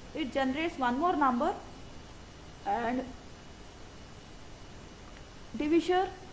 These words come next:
for that number it generates from two to square root of that number, and already initialize flag to one and checks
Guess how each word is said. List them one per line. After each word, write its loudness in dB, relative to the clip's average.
for 10
that 4
number 4
it -2
generates 2
from 2
two 4
to 8
square 10
root 4
of 2
that 2
number, 2
and 0
already 2
initialize 2
flag 0
to -2
one 0
and 2
checks 0